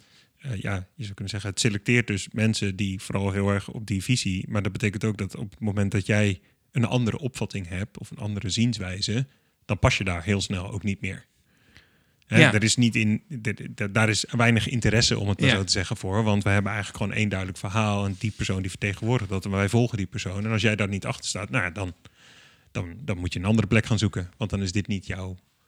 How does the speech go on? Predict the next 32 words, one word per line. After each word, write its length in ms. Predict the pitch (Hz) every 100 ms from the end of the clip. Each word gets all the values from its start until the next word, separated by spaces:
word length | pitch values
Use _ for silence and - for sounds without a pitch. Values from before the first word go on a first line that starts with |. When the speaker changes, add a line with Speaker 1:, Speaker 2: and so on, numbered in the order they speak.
| _
Speaker 1:
jouw 160 | - 87
school. 440 | - 127 101 92 -
Speaker 2:
Ja. 240 | 151 147 - - - - - _ _ _ _
Speaker 1:
Ehm, 420 | 110 92 90 87 85 90 92 _ _ _ _ _ -
dus 200 | - 120
het 100 | 117
heeft 260 | 104 120 123
denk 160 | 113 110
ik 140 | 92
ook 160 | 127 117
een 80 |
risico 500 | 98 - 117 - 98
van 140 | 95 98
een 120 | 95
vorm 240 | 107 95
van, 300 | 90 90 87 101
van, 300 | - 104 92
ja, 240 | 127 90 - _ _ -
eh, 80 | 98 95 - - -
uitsluiting 640 | 113 98 - 95 95 95
klinkt 200 | 90 92
dan 120 | -
ook 100 | 92
weer 100 | 98
direct 240 | 95 95 92
zo 160 | 107
heel 220 | 101 101 110
erg, 120 | 110
maar 120 | 107
dat 160 | 98 101
het, 220 | 95 -
eh, 100 | -